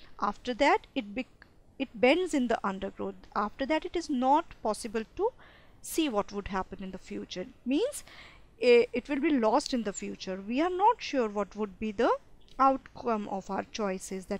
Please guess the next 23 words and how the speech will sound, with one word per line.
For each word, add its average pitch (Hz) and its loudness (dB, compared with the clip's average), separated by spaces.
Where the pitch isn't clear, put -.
we 226 -4
are 226 0
taking 277 -4
right 208 2
now. - -10
He 415 6
took - 0
the 440 4
other 220 0
just 381 2
as, 220 4
as 269 6
just 214 -4
as 415 0
fair. 214 2
He 381 4
chose 359 2
the 349 2
road, 226 2
uh, 220 4
the 208 -2
one 262 4
road 254 0